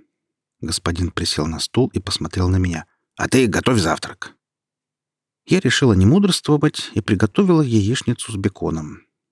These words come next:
Всё время косилась на господина и его новую игрушку. Как она делала минет. Во-первых, такого огромного количества слюней уже не было, из чего было несложно сделать вывод —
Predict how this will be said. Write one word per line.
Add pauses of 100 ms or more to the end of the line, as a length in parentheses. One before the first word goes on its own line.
(120)
Всё
время
косилась
на
господина (160)
и
его
новую
игрушку. (520)
Как
она
делала
минет. (760)
Во-первых, (160)
такого
огромного
количества
слюней
уже
не
было, (360)
из
чего
было
несложно
сделать
вывод —